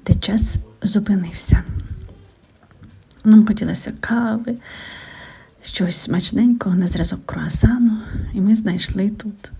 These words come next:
це і ще дещо більше. Ми знайшли хвилини спокою та затишку.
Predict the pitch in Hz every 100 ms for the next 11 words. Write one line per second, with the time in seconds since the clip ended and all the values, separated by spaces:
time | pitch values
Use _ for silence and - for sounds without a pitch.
0 | _ - 220 262 - _ _ - 202 -
1 | 202 185 170 165 - 175 160 156 - -
2 | - - - _ _ 202 190 190 180 233
3 | 240 - 185 185 220 214 196 - 190 -
4 | 190 190 - _ _ _ _ _ 180 175
5 | - - - - -